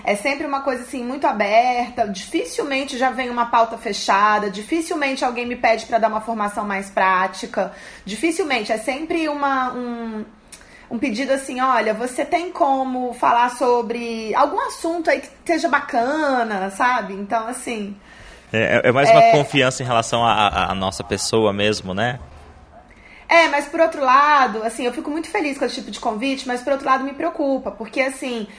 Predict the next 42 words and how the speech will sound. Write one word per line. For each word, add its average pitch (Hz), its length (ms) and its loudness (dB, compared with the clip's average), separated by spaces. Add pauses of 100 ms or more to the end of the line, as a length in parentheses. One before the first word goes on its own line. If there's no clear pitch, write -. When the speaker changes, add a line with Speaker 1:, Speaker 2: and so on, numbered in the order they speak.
Speaker 1:
qual 262 140 4
é 269 80 6
a 339 60 2
proposta 311 400 -2
pedagógica 240 560 0
que 233 80 -4
essa 233 160 -2
rede 220 180 -2
tá 226 100 0
trabalhando? 196 680 -2
O - 40 -6
que 294 120 -2
que 294 100 0
é 302 60 2
que 311 100 -4
essa 285 140 -4
rede 247 180 0
tá 254 100 0
precisando? 208 840 -4 (200)
O 226 60 -8
que 330 80 0
que 339 80 -4
esses 339 180 -6
professores 269 600 -2
precisam? 220 840 -6 (280)
Então, 254 240 0
assim, 277 420 -4
é 254 60 2
preciso 320 420 -4
que - 140 -2
haja 294 480 4
um 254 80 -2
delineamento 247 640 -2
muito 320 220 -4
claro 262 520 2
numa 214 220 -2
formação. 196 720 -4
E, 262 400 -4
e, - 20 -6
e 285 40 -6
não 302 180 -2
basta 277 640 2